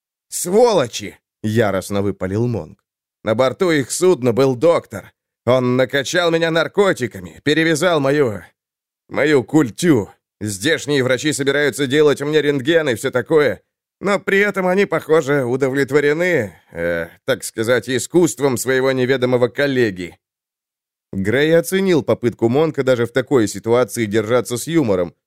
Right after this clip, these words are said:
пусть даже шутка прозвучала не очень весело. «А Рэйчел?» — спросил он внезапно охрипшим голосом.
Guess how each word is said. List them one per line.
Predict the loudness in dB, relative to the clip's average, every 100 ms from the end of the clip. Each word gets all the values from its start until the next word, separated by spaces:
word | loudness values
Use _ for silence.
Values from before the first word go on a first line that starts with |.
| _
пусть | -2 0 0
даже | -2 -2
шутка | -4 -4 -4
прозвучала | -4 -4 -4 -4 0 0
не | 0 0
очень | -2 -4 -6 -6
весело. | -6 -10 -20 -20 -20 _ _ _ _ _ _ _ _ _ _
«А | -4 -2
Рэйчел?» — | -2 -4 -2 -2 -4 -8 _ _
спросил | -8 0 0 0 0
он | 0 -2
внезапно | -4 -2 -2 -2 -2
охрипшим | -4 -4 -10 -6 -6 -2
голосом. | -4 -6 -12 -16 -20